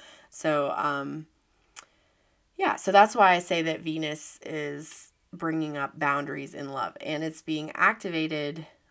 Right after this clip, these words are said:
also because K two is in a Venus-ruled sign. So Venus right now is even being, um, impacted some more, or we might be feeling like we're getting cut off from, from relationships, from those things.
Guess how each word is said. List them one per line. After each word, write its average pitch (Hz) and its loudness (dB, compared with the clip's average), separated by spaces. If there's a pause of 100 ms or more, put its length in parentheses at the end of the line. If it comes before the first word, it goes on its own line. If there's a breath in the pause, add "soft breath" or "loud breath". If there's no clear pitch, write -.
(100)
also 196 0
because 151 -8
K 156 -6
two 156 -6
is 151 -8
in 143 -8
a 139 -10
Venus-ruled 135 -14
sign. - -8
So - -12
Venus 143 -14
right 131 -8
now 160 0
is 151 -8
even 147 -6
being, 147 -8 (1300 soft breath)
um, 226 -8 (720 loud breath)
impacted 185 -6
some - -8
more, - -10 (400)
or 160 0
we 170 -4
might 160 -2
be 160 -4
feeling 156 -4
like 147 -6
we're 147 -6
getting 139 -8 (240)
cut - -6
off - -4 (220)
from, - -12 (1700)
from 135 -10
relationships, - -4
from 139 -10
those 139 -6
things. 180 -6